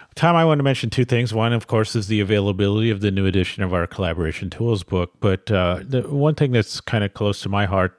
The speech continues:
these days is the Legal Technology Resources Center's Women of Legal Tech class of two thousand eighteen was just announced today, the day of our, our recording.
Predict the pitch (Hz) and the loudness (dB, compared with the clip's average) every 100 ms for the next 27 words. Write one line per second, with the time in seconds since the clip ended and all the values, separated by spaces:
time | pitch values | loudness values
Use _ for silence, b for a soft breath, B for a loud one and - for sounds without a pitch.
0 | - 95 117 101 - 95 95 95 85 - | -14 -8 -2 -2 0 0 0 -2 -6 -4
1 | 101 98 98 98 113 117 113 110 - 107 | -2 0 0 0 0 0 0 -2 0 0
2 | 101 107 104 104 107 98 - 92 - 104 | 0 0 0 -2 -2 -4 -6 -8 -4 -2
3 | 98 90 98 - - - 156 120 117 110 | 0 0 -2 -6 -14 -10 -2 0 2 0
4 | 104 104 92 107 110 104 107 98 - - | 0 -2 0 0 0 -2 -2 -2 -4 -10
5 | - 104 98 101 - 101 95 92 82 92 | -4 -2 -2 -8 -8 -6 -2 -2 -2 -4
6 | 85 - 127 131 110 - - 90 - 95 | -6 -4 -2 0 0 -2 -2 -2 -4 -4
7 | 90 92 92 - - B B B B B | -2 -2 -4 -8 -14 B B B B B
8 | - - 170 98 78 76 85 85 85 82 | -6 -2 -2 -2 -6 -2 -2 -2 -2 -2
9 | 78 76 98 85 80 78 - 80 85 127 | -2 -4 -6 -6 -6 -10 -10 -8 -6 -6